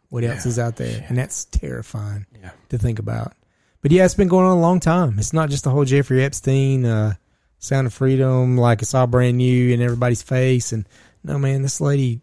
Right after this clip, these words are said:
Speaker 1: back in the twenties, she started trafficking children, uh, for whatever uses there was to rich elite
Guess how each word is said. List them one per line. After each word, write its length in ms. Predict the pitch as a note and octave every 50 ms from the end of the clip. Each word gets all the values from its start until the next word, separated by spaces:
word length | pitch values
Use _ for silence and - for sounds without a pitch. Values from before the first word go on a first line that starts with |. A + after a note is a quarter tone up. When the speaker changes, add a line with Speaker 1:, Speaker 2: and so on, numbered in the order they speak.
| _ _ _ _ _ -
Speaker 1:
back 220 | C#3+ C3+ C3 -
in 60 | C3
the 80 | B2+ A2+
twenties, 380 | - - D3 D3+ C#3+ B2+ A2
she 140 | - - -
started 640 | A#2+ - - - C3+ C3 B2+ B2 B2 A#2 G#2+ C3 - _ -
trafficking 480 | - C3+ C3 C#3 C#3+ - C#3+ C#3+ C#3+
children, 420 | C3+ - D3+ E3 D3+ A#2 G2+ F#2+ F#2 _ _ _ _ _ _ _ _ _ _ _ -
uh, 380 | A#2 A#2 A2 G#2+ G#2+ G#2+ A2
for 160 | - - -
whatever 340 | B2+ B2 C3+ C#3 D3 D3+ D3
uses 600 | D3 C#3+ C#3+ E3 E3+ D#3 - A#2+ A2 G2 - - -
there 100 | B2+ B2
was 460 | C3 D3+ D#3 D3 C3+ B2+ B2 - -
to 140 | - - A2+
rich 280 | A2+ B2 C3 B2+ - -
elite 340 | B2+ B2+ C3 C3+ C#3 -